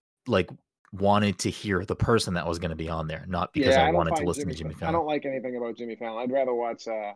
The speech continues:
Speaker 2: if I'm gonna watch anyone, it's probably gonna be Conan, and my second pick would probably be, uh, the Man Show guy,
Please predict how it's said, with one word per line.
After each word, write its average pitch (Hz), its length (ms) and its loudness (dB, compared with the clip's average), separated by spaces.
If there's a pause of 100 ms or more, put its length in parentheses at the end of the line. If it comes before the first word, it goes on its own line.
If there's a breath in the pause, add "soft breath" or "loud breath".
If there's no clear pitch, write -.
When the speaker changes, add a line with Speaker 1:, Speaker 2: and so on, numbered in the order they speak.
Speaker 2:
if 135 120 -8
I'm 151 160 -2
gonna 151 180 2
watch 147 220 2
anyone, 143 240 -6
it's 131 100 -14
probably 131 220 -4
gonna 123 120 -8
be 117 80 -8
Conan, 143 440 -6 (100)
and 131 140 -8
my 120 120 -4
second - 440 -4
pick 135 240 -6
would 117 100 -10
probably 123 240 -2
be, 120 220 -2
uh, 110 180 0 (720)
the 123 80 -4
Man 120 260 0
Show 113 200 -4
guy, 101 300 -8